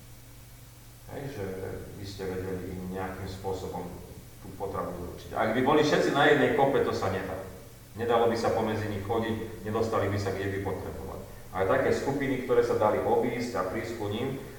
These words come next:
tak sa aj dali aj obslúžiť, takže je to veľmi praktická informácia, ako, ako by to mohlo byť. Keď zoberieme, že bolo päťtisíc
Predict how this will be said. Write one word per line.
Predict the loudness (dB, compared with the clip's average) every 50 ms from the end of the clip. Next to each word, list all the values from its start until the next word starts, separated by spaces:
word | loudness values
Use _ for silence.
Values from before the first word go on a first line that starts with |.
| -12 -10
tak | -10 -8
sa | -2 0 0
aj | 2 4
dali | 4 4 4 4
aj | 4 2 2 0 0
obslúžiť, | -2 -4 -6 -6 -4 -4 -2 -2
takže | -2 0 0 2 2
je | 2 4 4
to | 4 4
veľmi | 4 4 4 4 2 2
praktická | 2 2 2 2 0 -2 -4 -4 -4 -2 -2 -2
informácia, | -2 -2 -2 -2 -2 -2 -4 -6 -6 -6 -4 -4 -2 -2 -4 -6 -8 -10 -10 -10 -10 -10 -12 -14 -16 -16 -18 -8
ako, | -4 0 0 0 0 0 2 2 4 4 2 2 0
ako | -2 -2 -2
by | -2 -2
to | -2 -2
mohlo | 0 0 0 0 0 0 -2 -2
byť. | -4 -4 -6 -6 -10 -12 -14 -16 -16 -18 -12 -10
Keď | -8 -4
zoberieme, | -2 0 4 6 8 8 8 8 8 6
že | 4 2 2
bolo | 4 4 4 4 6 6
päťtisíc | 4 4 4 2 0 -2 -2 -2